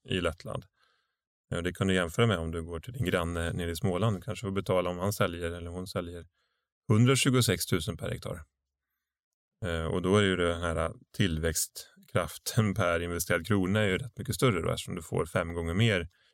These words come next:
yta för pengarna i en tillgång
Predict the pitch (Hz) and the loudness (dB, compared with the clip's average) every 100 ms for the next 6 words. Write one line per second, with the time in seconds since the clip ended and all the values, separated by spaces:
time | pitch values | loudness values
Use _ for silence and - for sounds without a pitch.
0 | _ 107 87 - 85 85 82 80 95 101 | _ -2 -2 -2 -4 -2 -4 -2 -2 -4
1 | - - 85 85 87 82 _ _ _ _ | -6 -10 -8 -8 -12 -18 _ _ _ _
2 | _ _ _ _ - 90 82 85 82 | _ _ _ _ -6 -4 -2 -4 -4